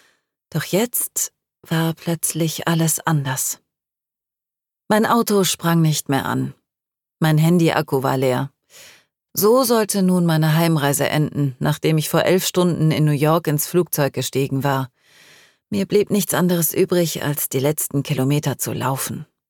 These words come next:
Ich presste einen Daumen in die flache, schmale Holzmaserung der Urne und fuhr daran entlang. Ein paar Nadelbäume neigten sich im Wind. Alles in Schräglage.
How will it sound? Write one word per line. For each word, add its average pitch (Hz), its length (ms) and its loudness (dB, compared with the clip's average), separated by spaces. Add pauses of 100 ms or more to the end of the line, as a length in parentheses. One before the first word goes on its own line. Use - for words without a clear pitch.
(800)
Ich - 220 -10
presste 202 420 -2
einen 170 260 2
Daumen 175 420 2
in 151 120 -2
die 135 140 -4
flache, 151 560 -2
schmale 151 560 0
Holzmaserung 147 760 0
der 135 200 -2
Urne 160 340 2 (460)
und 175 220 -4
fuhr 180 200 0
daran 160 320 0
entlang. 147 480 -2 (800)
Ein 190 160 2
paar 202 220 2
Nadelbäume 170 720 2
neigten 143 460 -2
sich 123 260 -4
im 120 180 -4
Wind. 90 420 -8 (500)
Alles 165 520 0
in - 220 -10
Schräglage. - 840 -8